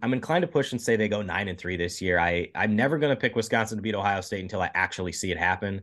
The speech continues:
That has never happened <laughs> since I've covered the Badgers, even though they've been close. And to me, that leaves two other games as potential hiccups. And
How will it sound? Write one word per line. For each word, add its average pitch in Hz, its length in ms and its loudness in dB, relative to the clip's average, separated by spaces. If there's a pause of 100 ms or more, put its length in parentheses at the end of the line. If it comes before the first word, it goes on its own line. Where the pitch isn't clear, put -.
(140)
That 82 80 -6
has 80 140 -8
never 87 260 0
happened 98 420 -2
<laughs> - 40 -18
since 165 240 0
I've 160 200 4
covered 117 260 0
the 107 80 -2
Badgers, 110 440 -2
even 107 160 -4
though 104 100 0
they've 90 140 -4
been 85 140 -6
close. 90 460 -4 (460)
And 101 160 -2
to 107 80 -2
me, 110 180 6
that 98 240 2
leaves 95 240 -2
two 101 200 0
other 90 180 2
games 87 420 -2
as 80 220 -4
potential 90 520 -6
hiccups. 98 500 -4
And 78 240 -8